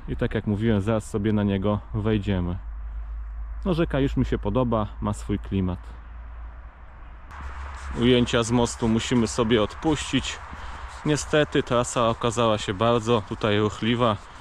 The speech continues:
hałaśliwa, mm, na Sokołów Podlaski, także no nic z tego by nie wyszło.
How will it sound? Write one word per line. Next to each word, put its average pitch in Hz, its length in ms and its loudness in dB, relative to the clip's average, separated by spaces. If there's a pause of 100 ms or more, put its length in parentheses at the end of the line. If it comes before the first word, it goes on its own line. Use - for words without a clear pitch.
(260)
hałaśliwa, 110 880 2 (680)
mm, 107 300 2 (160)
na 131 140 4
Sokołów 123 680 0 (540)
Podlaski, 120 560 2
także 110 520 0 (100)
no 196 80 0
nic 165 180 2
z - 100 -6
tego 123 220 4
by 113 140 2
nie 107 140 4
wyszło. 120 500 2